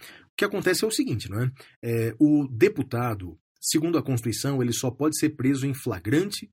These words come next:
de crime inafiançável. Bem, e qualquer pessoa do povo pode prender em flagrante. Então, qualquer policial poderia pren-, dar voz de prisão em flagrante.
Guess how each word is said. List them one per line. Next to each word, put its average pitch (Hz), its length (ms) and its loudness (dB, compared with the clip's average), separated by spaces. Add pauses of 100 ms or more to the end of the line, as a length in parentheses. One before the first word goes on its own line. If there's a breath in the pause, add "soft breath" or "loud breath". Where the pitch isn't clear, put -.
de 180 140 -6
crime 135 400 0 (120)
inafiançável. 185 920 -4 (440 soft breath)
Bem, 123 220 -2 (300 soft breath)
e 226 140 -2
qualquer 285 560 0
pessoa 185 580 2 (200)
do 147 160 -2
povo 147 380 4
pode 202 280 -2
prender 220 340 -4
em 220 80 -8
flagrante. 160 600 2
Então, 143 220 0
qualquer 208 380 0
policial 135 680 0 (340 loud breath)
poderia 202 380 2
pren-, 202 240 -2
dar 170 220 4
voz 156 380 4
de 151 120 -4
prisão 165 340 2
em 170 60 0
flagrante. 151 800 0